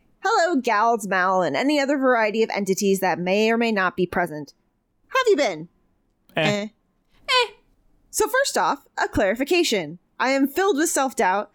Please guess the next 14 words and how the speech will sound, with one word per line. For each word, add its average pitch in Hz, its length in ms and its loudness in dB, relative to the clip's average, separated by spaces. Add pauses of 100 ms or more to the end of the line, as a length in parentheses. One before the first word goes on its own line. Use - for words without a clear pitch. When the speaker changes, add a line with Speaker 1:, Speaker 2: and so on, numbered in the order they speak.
Speaker 1:
so - 160 -2
I 277 60 2
just 285 180 -2
wanted 339 200 0
to 302 60 0
make 269 160 2
abundant, 247 600 0
absolutely 277 520 0
clear 175 300 0
that 185 140 0
I 196 80 2
did 208 180 0
not 233 300 0
recomm-, 214 320 -2